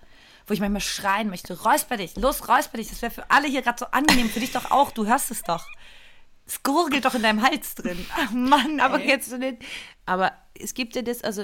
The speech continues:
Speaker 2: was ich ja mach, wenn ich niesen muss, dann, äh, dann hebe ich mir die Nase zu, weil ich dermaßen laut niese.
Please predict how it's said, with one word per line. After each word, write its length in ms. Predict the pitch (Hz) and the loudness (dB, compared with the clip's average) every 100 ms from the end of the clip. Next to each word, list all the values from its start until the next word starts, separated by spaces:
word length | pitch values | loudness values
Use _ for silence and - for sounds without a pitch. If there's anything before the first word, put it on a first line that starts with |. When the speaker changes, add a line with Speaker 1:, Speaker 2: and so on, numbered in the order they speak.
| - | -8
Speaker 2:
was 160 | 202 - | -10 -8
ich 120 | 220 | -4
ja 180 | 240 226 | -2 0
mach, 320 | 226 - - - _ _ _ _ _ - - | -2 -4 -14 -20 _ _ _ _ _ -16 -6
wenn 160 | 185 | -2
ich 80 | 190 | 0
niesen 320 | 208 262 262 | 0 -2 -2
muss, 320 | 233 269 - - - - - _ | -4 -4 -6 -12 -20 -20 -20 _
dann, 260 | - 190 190 | -4 -2 -2
äh, 480 | - 180 180 175 180 - _ _ | -4 -4 -2 -4 -6 -10 _ _
dann 140 | - 180 | -10 -8
hebe 260 | 170 220 | -4 -4
ich 40 | 226 | -4
mir 120 | 208 | -4
die 100 | 208 | -4
Nase 320 | 180 202 226 | -2 -2 -4
zu, 220 | - 190 | -8 -6
weil 120 | 180 180 | -4 -4
ich 120 | 180 | -4
dermaßen 440 | 180 202 214 - | -4 -4 -4 -6
laut 320 | 180 170 180 202 | -4 -2 -2 -2
niese. 560 | 220 254 - 147 185 | -2 -2 -6 -8 -8